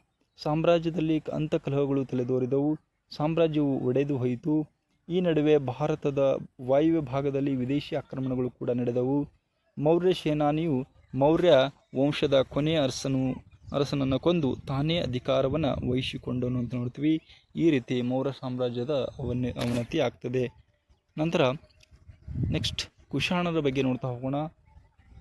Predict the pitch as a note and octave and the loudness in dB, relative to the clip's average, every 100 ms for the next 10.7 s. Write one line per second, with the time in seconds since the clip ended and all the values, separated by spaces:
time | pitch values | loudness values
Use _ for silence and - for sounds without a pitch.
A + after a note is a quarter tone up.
0 | - - - - - - - C3+ D3 B2+ | -20 -20 -20 -20 -20 -14 -10 0 2 2
1 | A2+ G#2+ - - - - _ _ - - | 0 -4 -12 -20 -20 -20 _ _ -20 -20
2 | - _ - D3 D3+ E3 - A#2+ - E3+ | -20 _ 0 2 2 0 -4 -6 -4 -2
3 | E3+ E3+ D3+ D#3 F#3+ - F3 F3 F3 D#3 | 0 2 2 2 0 -2 -2 0 0 -2
4 | - D#3 D3+ C#3+ D3 E3 E3+ - _ - | -2 -2 0 0 -2 -2 -2 -8 _ -20
5 | - - D3+ D#3 E3 D#3+ D3 A#2 - - | -18 -4 0 2 6 6 6 4 -2 -10
6 | - - - - C#3+ D3+ C3 - C3+ D3 | -8 -8 -4 0 2 2 0 -2 -4 -2
7 | D3 - D3 C#3 C#3 C3 B2+ C3+ C3 C3+ | -2 -4 -2 0 0 -2 -2 -2 -2 -4
8 | C3+ C#3 - - C#3+ D3 C3+ C3 B2+ C3 | -2 -4 -6 -10 -4 -2 -2 -2 -2 -2
9 | B2+ B2+ B2+ - D#3 B2 B2+ B2+ B2+ A#2+ | -2 -2 -4 -4 -2 -2 0 0 0 -2
10 | C3 A#2+ - B2 B2 - | -4 -4 0 0 0 -6